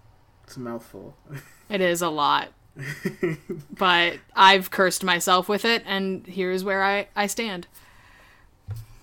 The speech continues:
Speaker 1: And you can find me at Kev Bobbitt on Twitter. You can also find me every week on Shonen Trash Cast, which is another show that I work on. Uh, we review anime.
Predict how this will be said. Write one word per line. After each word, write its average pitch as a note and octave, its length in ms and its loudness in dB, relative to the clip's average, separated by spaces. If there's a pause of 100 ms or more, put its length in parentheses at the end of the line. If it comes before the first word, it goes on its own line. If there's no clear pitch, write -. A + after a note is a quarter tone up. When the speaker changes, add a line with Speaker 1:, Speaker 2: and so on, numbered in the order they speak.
(800)
Speaker 1:
And D3+ 520 -8
you F3 160 -8
can F#3 160 -2
find D3 380 -4
me F3 340 0 (180)
at C#3 260 -6 (140)
Kev E3+ 320 -6
Bobbitt C#3+ 400 -6
on C3+ 160 -8
Twitter. F3 420 -4
You C#3+ 140 -8
can D3 160 -10
also C#3+ 260 -12
find C3+ 320 -6
me C#3 160 -8
every C#3+ 260 -10
week C#3 260 -8 (160)
on B2+ 380 -8
Shonen D3+ 440 -10
Trash D3+ 400 -8
Cast, F3+ 340 -6
which D3 120 -14
is C#3 60 -12
another C3 280 -8
show C3+ 240 -8
that B2+ 120 -6
I B2 80 -6
work C3 280 -10
on. C#3 300 -8 (680)
Uh, C3 220 -6
we C3+ 140 -6
review C3+ 380 -8
anime. C#3+ 680 -6